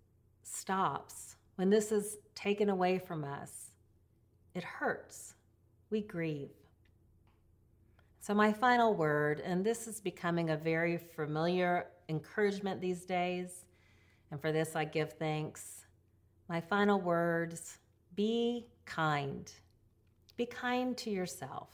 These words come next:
Be kind to one another. Be kind. Jesus was kind to Mary and Martha. Jesus was kind to himself, letting himself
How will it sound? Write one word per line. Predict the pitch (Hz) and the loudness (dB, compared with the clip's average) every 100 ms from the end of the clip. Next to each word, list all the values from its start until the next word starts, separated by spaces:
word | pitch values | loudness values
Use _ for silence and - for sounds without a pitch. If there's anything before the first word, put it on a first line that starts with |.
| - _ _ _ _ _ _ | -20 _ _ _ _ _ _
Be | 226 | -4
kind | 226 - 190 196 196 202 196 | -4 -2 2 4 4 0 -2
to | 196 | -4
one | 180 175 | 0 0
another. | 175 147 147 151 | 0 0 -2 0
Be | 196 220 220 220 | 2 4 4 0
kind. | - - 143 147 151 170 - - _ _ _ _ _ _ | -6 -10 -8 -8 -10 -14 -18 -20 _ _ _ _ _ _
Jesus | - - 226 254 247 170 139 - - - _ _ | -10 -2 2 2 -2 -6 -8 -8 -12 -16 _ _
was | 190 190 | -8 -6
kind | - 202 202 214 214 | -4 0 4 2 2
to | 214 | 0
Mary | 185 185 185 | 0 2 2
and | 180 | 0
Martha. | 160 147 139 156 151 175 - _ _ _ _ _ _ _ _ | -2 -4 -6 -10 -12 -12 -16 _ _ _ _ _ _ _ _
Jesus | - 233 240 247 240 254 | -2 -2 0 -2 -2 -4
was | 240 | -6
kind | - 220 233 233 | -6 -2 -2 0
to | 240 214 | 0 0
himself, | 233 226 - 214 214 151 - | -2 -4 -4 -2 0 -2 -2
letting | 170 208 247 | 0 2 2
himself | 247 240 - 214 208 208 | 0 -2 -2 2 2 0